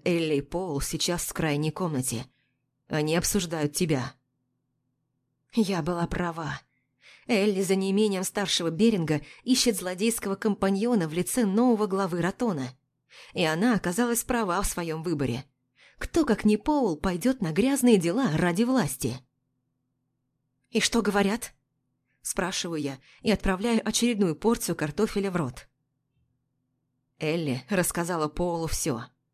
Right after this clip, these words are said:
Начиная от опытов над мальчиками и заканчивая тем, какого ребенка ты родишь. «У меня будет обычный ребенок», –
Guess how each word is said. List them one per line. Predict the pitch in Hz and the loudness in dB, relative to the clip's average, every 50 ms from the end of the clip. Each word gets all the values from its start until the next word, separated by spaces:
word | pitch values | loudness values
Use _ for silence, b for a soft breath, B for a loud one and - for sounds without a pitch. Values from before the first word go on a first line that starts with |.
| _ _ _ _ _ _ _ _ _ _ _ _ - | _ _ _ _ _ _ _ _ _ _ _ _ -4
Начиная | 196 175 170 - 190 185 170 170 170 | -2 -2 0 0 0 0 0 0 -2
от | - - 165 - - | -2 -2 -4 -4 -2
опытов | - 180 147 160 151 156 147 - | -4 -2 -2 -2 -2 -2 -2 -2
над | 160 156 151 | -2 0 0
мальчиками | 156 180 214 214 - - - 131 127 123 120 B B B B B | 2 2 2 2 0 0 0 0 0 0 -2 B B B B B
и | 196 | 0
заканчивая | 180 175 185 - 208 175 170 - 170 156 156 | 2 2 2 0 0 0 0 0 0 -2 -4
тем, | 151 - - 247 220 175 | -4 -2 0 2 2 2
какого | - 202 - - 220 185 170 | 2 0 2 4 4 6 6
ребенка | 165 165 165 220 220 196 - - | 4 4 4 4 4 4 2 2
ты | 143 - 170 | 2 2 2
родишь. | 165 165 165 151 143 131 131 - - - - _ _ _ _ _ _ _ _ _ _ _ _ _ _ _ _ _ _ _ _ _ _ _ _ _ _ _ _ - | 4 2 2 0 0 -2 -2 -2 -4 -4 -6 _ _ _ _ _ _ _ _ _ _ _ _ _ _ _ _ _ _ _ _ _ _ _ _ _ _ _ _ 2
«У | 262 | 6
меня | 226 220 220 220 233 226 | 6 8 8 6 6 4
будет | 196 202 226 196 226 226 - | 4 4 4 4 4 6 4
обычный | 254 226 202 262 247 226 - - 226 190 180 | 4 4 4 4 4 4 4 4 4 4 4
ребенок», – | 202 190 185 220 214 202 170 151 135 - - - | 4 6 8 8 8 6 4 -2 -4 -6 -8 -10